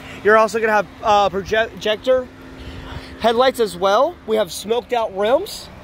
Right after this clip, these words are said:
Okay, we have this beautiful blue, and you can see as I go down the vehicle, the curves in the vehicle just make it look sporty. Now, the curves aren't just to give the vehicle a sporty look, but to help with the fuel efficiency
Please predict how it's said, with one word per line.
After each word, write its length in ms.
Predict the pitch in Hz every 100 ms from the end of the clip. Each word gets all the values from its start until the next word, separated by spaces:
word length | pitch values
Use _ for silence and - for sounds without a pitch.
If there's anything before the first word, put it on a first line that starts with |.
| - - -
Okay, 240 | 240 285
we 140 | 269 240
have 80 | 202
this 160 | 180
beautiful 420 | 165 247 277 262
blue, 400 | 202 220 240 311
and 180 | 320 226
you 60 | 233
can 120 | 226
see 260 | - 254 277
as 180 | 226
I 80 | 220
go 140 | 208 226
down 220 | 226 214
the 80 | 185
vehicle, 520 | 208 233 233 262 254 - - - -
the 100 | 208
curves 460 | - 220 247 247
in 80 | 220
the 80 | 233
vehicle 540 | 196 208 196 208 208
just 240 | 185 180 180
make 240 | 190 190
it 100 | 208
look 180 | 160 180
sporty. 600 | - - 208 214 165 127 - - - - -
Now, 120 | 202
the 80 | 214
curves 320 | - 247 247
aren't 360 | 220 214 247 226
just 180 | 214 196
to 40 |
give 120 | 202 196
the 80 |
vehicle 320 | 196 202 190 180
a 20 |
sporty 360 | - 208 185
look, 260 | 180 233 254 - -
but 140 | 220
to 80 | 196
help 180 | 220 220
with 140 | 196
the 60 | 190
fuel 280 | 226 240 247
efficiency 720 | 254 240 254 233 262 269